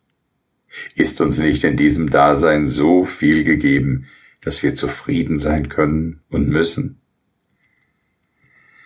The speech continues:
„Ja, uns ist es gegeben“, sagte die junge Frau. „Aber wie vielen Tausenden wird nicht dieses Leben zu einer schweren Prüfung?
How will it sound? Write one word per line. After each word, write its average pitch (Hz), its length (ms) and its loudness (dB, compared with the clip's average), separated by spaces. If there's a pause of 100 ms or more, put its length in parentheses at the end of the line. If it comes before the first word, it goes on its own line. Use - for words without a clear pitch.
(640)
„Ja, 110 520 2 (460)
uns 120 480 4
ist 139 300 2
es 139 160 -4
gegeben“, 90 640 0 (100)
sagte 78 400 0
die 73 80 0
junge 78 260 2
Frau. - 380 -2 (840)
„Aber 107 280 6
wie 135 160 4
vielen 120 460 0
Tausenden 127 840 0
wird 123 280 2
nicht 107 340 -4
dieses 117 460 -2
Leben 101 480 0 (180)
zu - 140 -4
einer 95 200 0
schweren 87 480 2
Prüfung? - 580 -4